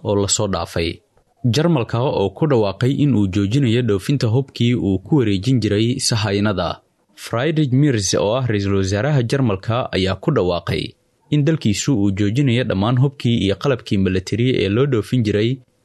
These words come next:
dhinaca Yuhuudda weliba ilaa amar dambe. Go'aankan degdega ah ayaa yimid ayay saxiifadda The Economist Times leedahay saacado kadib markii golaha wasiirada Yuhuudda ay ku heshiiyeen qorshe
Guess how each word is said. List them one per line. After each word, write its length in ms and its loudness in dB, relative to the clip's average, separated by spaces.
dhinaca 280 0
Yuhuudda 500 2
weliba 360 2
ilaa 340 0
amar 200 0
dambe. 440 -4
Go'aankan 500 0
degdega 380 0
ah 80 -4
ayaa 240 0
yimid 400 0
ayay 240 0
saxiifadda 580 -2
The 160 2
Economist 480 0
Times 440 -2
leedahay 500 0
saacado 460 -2
kadib 300 -2
markii 340 0
golaha 300 2
wasiirada 500 0
Yuhuudda 640 -2
ay 160 -2
ku 160 -2
heshiiyeen 640 -2
qorshe 240 -2